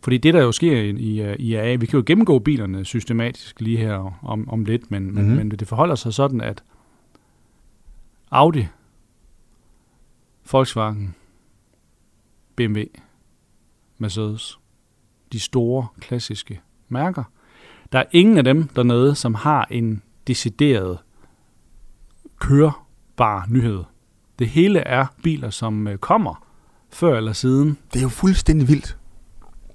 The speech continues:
Speaker 2: når man lige tænker over det.
Speaker 1: Du kan se, den store nyhed fra Volkswagen
Speaker 2: Ja.
Speaker 1: på de kanter der, det er en, øh, I D to G T I.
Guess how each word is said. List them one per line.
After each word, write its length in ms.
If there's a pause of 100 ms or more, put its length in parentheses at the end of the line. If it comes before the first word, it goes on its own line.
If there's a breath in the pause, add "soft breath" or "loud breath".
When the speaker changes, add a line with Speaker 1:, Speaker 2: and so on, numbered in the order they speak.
(120)
Speaker 2:
når 80
man 80
lige 100
tænker 240
over 140
det. 200
Speaker 1:
Du 100
kan 80
se, 160
den 160
store 300
nyhed 480
fra 380
Volkswagen 680
Speaker 2:
Ja. 240
Speaker 1:
på 80
de 140
kanter 320
der, 220
det 220
er 260
en, 280
øh, 140
I 200
D 240
to 380 (160)
G 160
T 120
I. 320